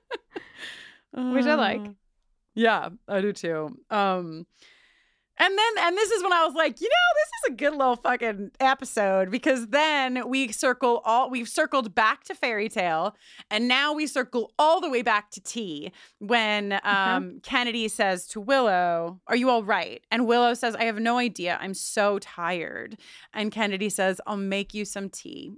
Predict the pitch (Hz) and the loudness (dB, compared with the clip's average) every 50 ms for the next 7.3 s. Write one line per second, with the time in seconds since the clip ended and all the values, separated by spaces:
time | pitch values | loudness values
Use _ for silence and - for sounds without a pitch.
0 | - - 202 196 202 202 190 190 196 196 196 202 196 190 190 185 175 180 185 - | -10 -8 -6 -2 0 0 0 2 2 2 2 2 0 0 2 2 2 2 0 -2
1 | 214 202 190 208 196 196 185 175 175 180 - - 180 - 175 175 175 175 170 175 | -8 -8 -6 -6 -2 0 2 0 0 0 -4 -8 -8 -6 -4 -4 0 0 -2 -2
2 | - - 170 165 175 - 180 175 160 160 160 160 - - 151 156 156 160 156 - | -2 -4 -6 -6 -6 -6 -8 -6 -6 -6 -8 -10 -8 -8 -8 -6 -6 -8 -8 -10
3 | - - - - 87 87 - - 208 - - - 262 294 349 349 247 - - _ | -10 -10 -10 -8 -10 -10 -10 -10 -12 -12 -4 0 0 2 2 0 -2 -8 -14 _
4 | _ _ - 196 202 220 240 294 339 427 466 453 294 - - - - - 262 262 | _ _ -14 -10 -4 0 2 2 4 2 2 -2 -4 -10 -16 -18 -10 -6 -6 -4
5 | 254 - 233 247 247 240 233 226 220 220 214 220 254 339 349 - - 330 277 226 | -2 0 0 0 0 -2 -4 -4 -4 0 0 2 2 0 -2 -2 0 0 2 2
6 | 190 - - _ - - - 226 _ _ 240 240 220 190 180 185 185 196 214 214 | 0 -4 -8 _ -12 -12 -12 -12 _ _ 0 0 0 0 0 2 4 4 4 2
7 | 185 - - _ - - | 2 0 -4 _ -16 -16